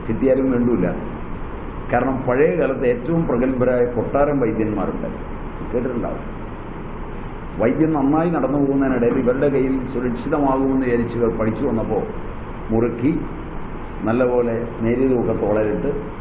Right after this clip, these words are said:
കസേരയിൽ ഇരിക്കുമ്പോൾ രോഗിയെ മുറ്റത്ത് കൊണ്ടുവന്ന് നിർത്തുമ്പോൾ നോക്കിയിട്ട്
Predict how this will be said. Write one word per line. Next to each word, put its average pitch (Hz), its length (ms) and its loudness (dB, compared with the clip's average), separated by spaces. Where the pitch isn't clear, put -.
കസേരയിൽ 123 380 2
ഇരിക്കുമ്പോൾ 110 400 2
രോഗിയെ 117 360 2
മുറ്റത്ത് 117 420 0
കൊണ്ടുവന്ന് 110 380 0
നിർത്തുമ്പോൾ 104 380 -2
നോക്കിയിട്ട് 101 640 -4